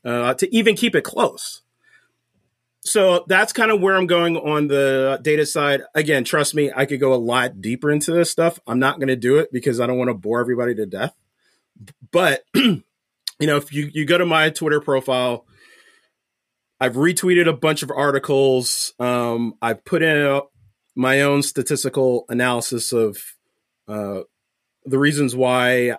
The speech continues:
I think Europe won and the reasons why I think that they went in there basically with the three to four point, uh, lead. And the U S would have had to really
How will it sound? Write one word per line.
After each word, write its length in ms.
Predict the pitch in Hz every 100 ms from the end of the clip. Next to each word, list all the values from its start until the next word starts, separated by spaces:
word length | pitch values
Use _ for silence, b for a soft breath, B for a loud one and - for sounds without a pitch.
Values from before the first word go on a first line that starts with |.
| -
I 160 | 113
think 320 | 113 131 120 -
Europe 500 | 113 117 117 113 - _ _ _ _ _ _ _ -
won 540 | 113 196 208 208 202
and 180 | 160 127
the 60 |
reasons 340 | 123 131 131 120
why 220 | 127 127
I 180 | - 120
think 260 | 120 131 -
that 200 | 117 -
they 520 | 131 127 127 123 123 131
went 260 | 131 143
in 200 | 131 143
there 160 | 139 123
basically 440 | 120 123 - 123
with 300 | 113 113 110
the 100 | 117
three 300 | 104 - 120 120
to 100 | 107
four 360 | - 117 113
point, 500 | 101 - 117 110 95 _ _ _ _ _ _ -
uh, 600 | 110 107 98 95 98 104
lead. 540 | 117 147 156 120 110 -
And 120 | 127
the 80 | 131
U 220 | 147 190
S 180 | 165 -
would 140 | 151
have 120 | 147 139
had 240 | 143 135
to 220 | - 120 101 _ _ _ _ _ _ -
really 480 | 120 151 185 180